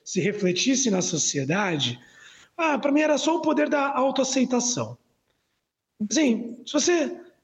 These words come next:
ah, assim, o autoconhecimento, você aceitar que você tá em evolução, nossa, já seria incrível. Você aceitar que você tá num processo de evolução e que os erros são permitidos, que as emoções são permitidas,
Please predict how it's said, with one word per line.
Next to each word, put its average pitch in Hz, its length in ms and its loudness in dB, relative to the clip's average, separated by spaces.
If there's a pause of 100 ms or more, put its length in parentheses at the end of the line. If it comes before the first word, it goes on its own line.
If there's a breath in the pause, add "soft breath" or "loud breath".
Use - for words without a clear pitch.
ah, 269 520 -2
assim, 226 180 0
o 269 200 0
autoconhecimento, 254 1080 2
você 220 380 0
aceitar 247 600 0
que 285 100 -6
você 247 220 2
tá 220 300 0
em 196 160 4
evolução, 190 1000 0 (500 loud breath)
nossa, 285 560 0
já 233 80 2
seria 240 260 2
incrível. 143 520 0 (760)
Você - 120 -4
aceitar 254 300 2
que - 40 -2
você 214 140 0
tá 247 100 2
num 240 120 2
processo 269 480 0
de 226 60 2
evolução 202 580 2 (240 loud breath)
e 220 100 2
que - 140 0
os 165 140 0
erros 226 320 2
são 202 180 0
permitidos, 170 680 -2
que 185 100 -2
as 156 120 -2
emoções 190 540 2
são 190 140 0
permitidas, 160 1160 -2